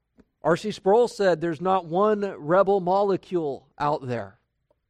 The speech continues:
And so when we look at these donkeys, this is all part of God's plan, that these donkeys go up missing. This is going to set the way for what God intends to do.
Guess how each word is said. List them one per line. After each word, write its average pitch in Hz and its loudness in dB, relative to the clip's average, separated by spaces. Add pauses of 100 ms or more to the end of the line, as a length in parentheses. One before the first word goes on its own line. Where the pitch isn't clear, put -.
(1040)
And 143 -12
so 165 -2 (500)
when 156 -6
we 185 2
look 190 0
at 202 0
these 147 -4
donkeys, 165 -2
this 175 -12
is 269 -14
all 165 -4
part 151 -4
of 147 -10
God's 117 -4
plan, 180 -10
that 123 -14
these 135 -12
donkeys 123 -10
go 113 -8
up 104 -8 (120)
missing. 185 -10 (560)
This 170 -4
is 214 -14
going 165 -8
to 180 -14
set - -6
the 165 -4
way 151 -2 (280)
for 165 -4
what 147 -6
God 131 -4
intends 127 -14
to 170 -14
do. 156 -12